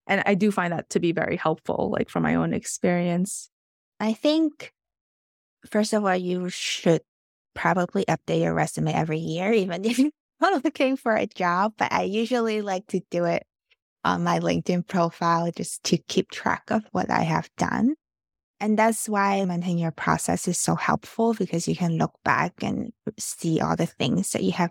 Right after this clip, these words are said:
Speaker 2: done in your own, like, documentation.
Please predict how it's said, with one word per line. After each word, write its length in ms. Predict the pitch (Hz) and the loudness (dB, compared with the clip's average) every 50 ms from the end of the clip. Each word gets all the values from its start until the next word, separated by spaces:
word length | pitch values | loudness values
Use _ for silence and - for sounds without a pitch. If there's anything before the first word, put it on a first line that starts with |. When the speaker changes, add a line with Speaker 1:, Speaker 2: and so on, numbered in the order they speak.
| - _ | -4 _
Speaker 2:
done 380 | - - - - 151 175 185 196 | -4 -2 0 0 0 0 0 -2
in 160 | - 175 175 - | -4 -6 -6 -4
your 380 | 165 160 160 143 - - - | -4 -2 -2 0 -2 -2 0
own, 380 | - 165 156 - - 73 - - - _ _ _ _ _ _ - | 0 0 0 0 -2 -4 -4 -6 -10 _ _ _ _ _ _ -8
like, 160 | - - - _ _ _ _ _ _ _ _ _ _ | -6 -6 -8 _ _ _ _ _ _ _ _ _ _
documentation. 1040 | - - - - - 165 - - - - - 170 165 190 - - - 302 311 349 | -8 -6 -4 -2 0 0 0 0 -2 -2 -2 0 0 0 0 0 2 2 2 2